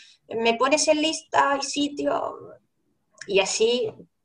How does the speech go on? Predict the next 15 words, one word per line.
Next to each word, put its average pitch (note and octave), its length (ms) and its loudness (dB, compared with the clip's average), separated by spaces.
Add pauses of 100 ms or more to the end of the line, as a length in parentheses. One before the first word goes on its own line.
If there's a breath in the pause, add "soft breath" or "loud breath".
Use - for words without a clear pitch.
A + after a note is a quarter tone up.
(140)
para E3 160 0
hacer G#3 160 0
los F3 180 -4
ejemplos, F3 480 -4
¿no? F3+ 300 2
O E3+ 60 -4
sea, F3 200 -2
para E3+ 300 4
que F#3 380 0
cada F3+ 380 6
uno A#3+ 220 0
se C4 160 -6
centre B3 320 -4
realmente A#3 680 0
en, E3+ 180 -4